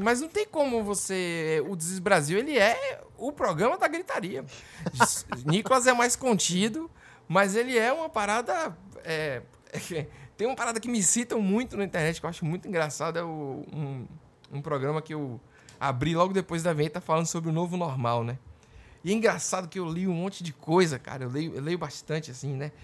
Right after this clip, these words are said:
Speaker 1: Eu li uma matéria no, na Gama, do Nexo, muito boa.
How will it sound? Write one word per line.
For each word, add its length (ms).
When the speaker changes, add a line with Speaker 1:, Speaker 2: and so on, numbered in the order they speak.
Speaker 1:
Eu 100
li 60
uma 120
matéria 360
no, 480
na 200
Gama, 360
do 120
Nexo, 400
muito 240
boa. 440